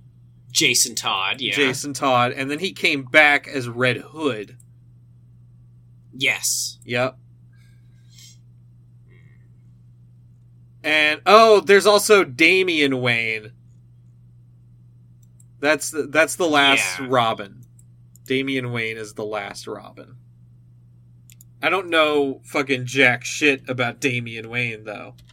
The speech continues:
Speaker 1: Yeah, me either.
Speaker 2: I assume he's not, he, he's Batman's son, but he's not actually, like, Batman's son. Like, maybe
Speaker 1: Um,
Speaker 2: Oh no, he is the son of Batman and Talia al Ghul.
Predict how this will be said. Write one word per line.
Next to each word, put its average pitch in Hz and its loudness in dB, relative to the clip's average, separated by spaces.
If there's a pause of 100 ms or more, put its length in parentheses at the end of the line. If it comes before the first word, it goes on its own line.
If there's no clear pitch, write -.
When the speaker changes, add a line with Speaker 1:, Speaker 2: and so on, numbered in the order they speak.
(800)
Speaker 1:
Yeah, 175 -2
me 123 -12
either. 120 -10 (180)
Speaker 2:
I 160 6
assume 220 2
he's 185 -4
not, 185 4
he, 165 -2
he's 151 -8
Batman's 170 2
son, 156 -4
but 143 -6
he's 139 -8
not 165 0
actually, 135 -2
like, 143 0
Batman's 143 -6
son. 147 -8 (3750)
Like, 127 -6
maybe 143 2
Speaker 1:
Um, 135 -4 (1900)
Speaker 2:
Oh 180 4
no, 254 2
he 196 -4
is 196 4
the 185 -6
son 208 2
of 165 0
Batman 180 4
and 147 -4
Talia 185 2
al 180 0
Ghul. 156 -2